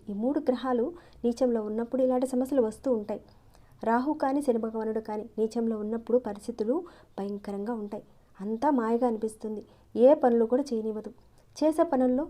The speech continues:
అడ్డంకులు ఉంటాయి. అలాంటి వాటి నుంచి మీరు బయటపడాలంటే ఒక పరిహారం అయితే చెప్తాను ఇక్కడ. పెద్ద ఖర్చు లేనిదండి. కాకపోతే నమ్మకం పెట్టుకొని చేయండి, మంచి రిజల్ట్ ఉంటుంది. మరి ఎలా చేయాలని తెలుసుకునే ముందుగా ఒక చిన్న మాట మీ అందరికీ, ఈ వీడియోకి లైక్ చేయండి,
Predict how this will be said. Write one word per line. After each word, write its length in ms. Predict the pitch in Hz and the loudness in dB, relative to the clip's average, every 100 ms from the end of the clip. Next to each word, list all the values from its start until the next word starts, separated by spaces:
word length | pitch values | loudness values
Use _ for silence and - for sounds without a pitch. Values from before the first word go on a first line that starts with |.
| - | -6
అడ్డంకులు 380 | 208 214 220 233 | -6 -4 -4 -2
ఉంటాయి. 280 | 208 208 208 - - - - | -4 -8 -12 -16 -20 -20 -6
అలాంటి 360 | 208 247 311 311 | -2 0 0 2
వాటి 260 | 254 247 | 0 0
నుంచి 160 | 262 262 | -2 2
మీరు 160 | 247 240 | 0 2
బయటపడాలంటే 760 | 233 233 220 240 240 233 294 349 208 | -2 0 -2 0 -4 -4 -6 -6 -8
ఒక 120 | 208 | -6
పరిహారం 420 | 208 208 226 214 | -6 -4 -4 -4
అయితే 200 | 208 285 233 | -4 -4 -6
చెప్తాను 300 | - 214 208 | -6 -8 -8
ఇక్కడ. 200 | - 269 453 - - - | -4 -6 -6 -12 -8 -6
పెద్ద 180 | 175 | 0
ఖర్చు 360 | 294 254 233 262 | 0 0 0 2
లేనిదండి. 520 | 247 220 214 208 220 - - - | 2 2 -4 -8 -10 -14 -8 -2
కాకపోతే 440 | 233 277 285 294 | -2 0 0 2
నమ్మకం 400 | 269 220 220 214 | 0 -2 -4 -6
పెట్టుకొని 380 | 214 - 254 254 262 | -8 0 2 4 4
చేయండి, 360 | 247 247 302 - | 2 0 -4 -4
మంచి 200 | 285 277 | -4 -2
రిజల్ట్ 380 | 254 220 214 214 | -2 -2 -6 -8
ఉంటుంది. 360 | 208 208 208 202 - - - - | -8 -6 -8 -10 -14 -20 -12 -4
మరి 120 | 214 | -2
ఎలా 220 | 208 202 | -2 -2
చేయాలని 360 | 220 220 214 214 | -2 -4 -4 -2
తెలుసుకునే 400 | 214 214 - 233 | -4 -4 -4 -2
ముందుగా 480 | 208 208 214 226 403 - - - 233 | -2 -4 -4 -4 -6 -10 -20 -4 0
ఒక 100 | 254 | 0
చిన్న 300 | 254 269 311 | 0 0 0
మాట 240 | 247 220 | 0 -2
మీ 140 | 214 208 | -4 -4
అందరికీ, 440 | 208 220 226 262 349 - - | -6 -8 -8 -10 -10 -10 -6
ఈ 40 | |
వీడియోకి 340 | 202 208 226 226 | -2 -2 -2 -4
లైక్ 360 | 208 202 - | -6 -8 -8
చేయండి, 320 | 220 214 208 | -8 -6 -4